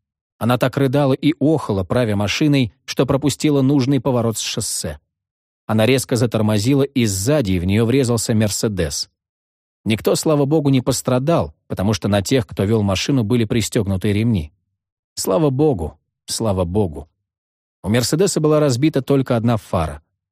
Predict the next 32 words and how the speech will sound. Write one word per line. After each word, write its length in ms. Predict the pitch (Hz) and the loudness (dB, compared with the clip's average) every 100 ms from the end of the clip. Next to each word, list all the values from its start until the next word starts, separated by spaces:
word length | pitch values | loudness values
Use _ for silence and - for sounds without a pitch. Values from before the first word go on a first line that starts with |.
| _ - | _ -4
но 160 | 117 | 0
задняя 320 | 117 139 127 123 | 2 2 2 0
часть 320 | 147 120 - | 0 0 -2
кузова 320 | 139 117 113 | -2 0 0
«Кадиллака» 540 | 104 104 110 123 123 | 0 0 2 2 0
стала 320 | 117 120 113 101 | -2 0 0 0
голубой 480 | 117 113 101 131 | 0 0 2 2
мечтой 460 | 120 117 - 113 104 | 2 0 -2 0 0
ремонтника. 800 | 95 101 98 82 - 76 - - _ _ _ _ _ _ - | 2 2 0 -2 -6 -12 -12 -16 _ _ _ _ _ _ -4
Задние 380 | 143 147 160 135 | 0 2 2 2
крылья 340 | 175 190 160 | 2 4 2
были 240 | 143 160 | 2 2
смяты, 600 | 139 - 110 101 87 76 _ _ _ | 0 2 2 0 -2 -12 _ _ _
разломанный 560 | - 110 107 135 127 123 | -2 0 2 2 2 2
багажник 500 | 113 113 131 131 113 | 0 2 2 2 0
был 200 | 104 120 | 0 0
разинут, 540 | 110 98 113 139 120 | 0 0 2 0 0
как 240 | - 113 - | -2 -2 0
рот 180 | 131 104 | 0 0
деревенского 680 | 107 104 127 120 - 107 | 0 0 0 -2 -2 -2
дурачка — 640 | 95 104 101 - - 113 - _ - | 0 0 -2 -2 -2 -2 -4 _ -6
который 320 | 107 104 107 | -2 0 0
признается, 760 | 120 113 98 98 110 127 - 110 | 0 0 0 2 2 0 -2 -4
что 200 | - 123 | -2 -2
он 260 | 117 113 | 0 2
ни 100 | 120 | 0
в 80 | 107 | 0
чем 320 | - 117 117 | -2 0 2
ни 100 | 127 | 2
черта 360 | - 117 98 95 | 0 -4 -2 -2
не 120 | 92 | -2
понимает. 580 | 104 123 117 73 73 | 0 0 0 -2 -10